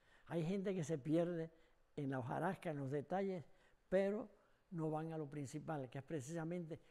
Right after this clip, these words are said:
cuál es la enseñanza de Jesús y qué es lo que nos está tratando de decir. En la siguiente presentación vamos a ver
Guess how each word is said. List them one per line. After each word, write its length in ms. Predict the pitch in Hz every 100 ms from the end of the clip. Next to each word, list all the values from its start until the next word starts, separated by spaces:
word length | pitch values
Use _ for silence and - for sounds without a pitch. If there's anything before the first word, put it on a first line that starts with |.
| -
cuál 240 | - 170 175
es 100 | 165
la 80 |
enseñanza 560 | 175 127 151 165 175 180
de 120 | 185
Jesús 440 | 156 143 180 185 -
y 120 | 160
qué 160 | - 165
es 60 | 147
lo 140 | 160
que 120 | 147
nos 120 | 135
está 240 | 131 151 143
tratando 540 | 151 135 139 143 147
de 100 | 135
decir. 300 | 127 104 110 - _ _ _ _ _ _ _ _ _ _ _ _ _ _ _ _ _ _ _ _ _ _ - - -
En 80 | 143
la 80 | 139
siguiente 400 | 160 185 202 185
presentación 800 | 175 160 160 165 - 196 180 - _ _ _ _
vamos 340 | - 151 165 156
a 60 |
ver 340 | 160 180 170